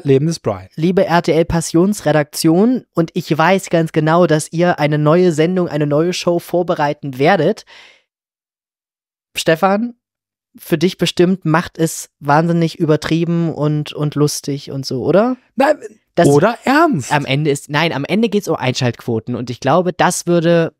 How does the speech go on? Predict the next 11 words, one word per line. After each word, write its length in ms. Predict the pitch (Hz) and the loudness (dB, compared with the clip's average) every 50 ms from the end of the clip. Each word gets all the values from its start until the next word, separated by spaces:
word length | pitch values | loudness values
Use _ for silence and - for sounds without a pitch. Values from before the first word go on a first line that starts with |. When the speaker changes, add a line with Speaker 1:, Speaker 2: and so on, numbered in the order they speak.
| _ | _
Speaker 2:
das 200 | - 175 202 - | 0 0 0 0
Speaker 1:
Ich 60 | - | 0
Speaker 2:
würde 140 | 180 190 185 | 2 2 4
Speaker 1:
glaube 300 | 143 139 165 220 240 151 | 4 4 4 2 2 0
Speaker 2:
doch 100 | 135 - - | -2 0 0
Speaker 1:
auch, 300 | 165 208 247 247 - - | 2 2 2 0 -2 -4
eine, 160 | 190 190 170 | -2 -2 -2
eine 140 | 165 165 151 | -2 -2 -2
vernünftig 720 | - 151 139 143 147 185 254 302 - - - 262 226 - | 0 0 0 2 2 2 2 0 -2 -6 -8 -8 -6 -6
erzählte 480 | - 208 - - 196 190 196 190 - 156 135 - _ | -6 -6 -4 -2 0 0 0 0 -2 -6 -8 -8 _
Bibelgeschichte, 920 | - 170 214 233 233 180 139 120 117 - - - 117 117 - - - 220 | -2 0 0 2 2 0 0 0 -2 -4 -4 -6 -6 -8 -8 -10 -12 -12